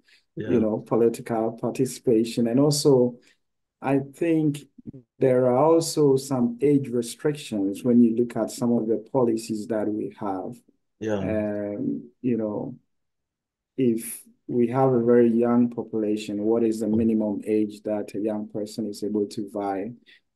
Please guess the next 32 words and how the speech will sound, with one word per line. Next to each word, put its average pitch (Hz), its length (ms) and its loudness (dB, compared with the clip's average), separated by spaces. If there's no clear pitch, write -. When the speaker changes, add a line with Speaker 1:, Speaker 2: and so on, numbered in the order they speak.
Speaker 2:
And 107 480 -4
Speaker 1:
In 131 180 6
Speaker 2:
I, - 20 4
Speaker 1:
Ghana, 160 260 8
Speaker 2:
I 156 40 10
Speaker 1:
you 143 160 10
have 170 140 10
to 165 80 8
be 156 80 8
Speaker 2:
know 139 40 8
in - 60 2
Speaker 1:
forty-five 127 680 6
Speaker 2:
Nigeria 123 160 2
Speaker 1:
minimum 147 460 4
to - 60 -10
Speaker 2:
for 113 120 -4
Speaker 1:
be 123 140 -2
able 139 240 2
to 117 160 -6
vie 123 220 6
for 113 160 0
Speaker 2:
Yes, 113 80 -2
Speaker 1:
president. 110 440 0
Speaker 2:
exactly. 117 680 -2
So - 200 -6
that's 143 300 0
a 131 80 4
major, 127 600 6
you 123 140 2
know, 110 180 0
barrier 113 640 0
if, 117 200 0